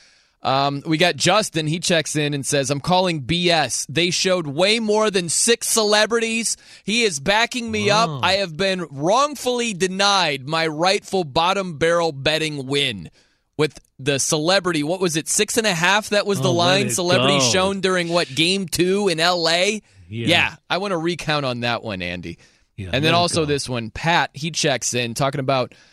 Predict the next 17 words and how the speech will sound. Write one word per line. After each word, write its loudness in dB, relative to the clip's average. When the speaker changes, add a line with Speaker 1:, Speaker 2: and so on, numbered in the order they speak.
Speaker 1:
the 0
Gurriel 2
situation -2
with -2
the -6
racist -2
gesture. -2
He 0
says, -2
"This 2
society 0
seems -4
way, -2
seems -2
far 2
too -2
willing -4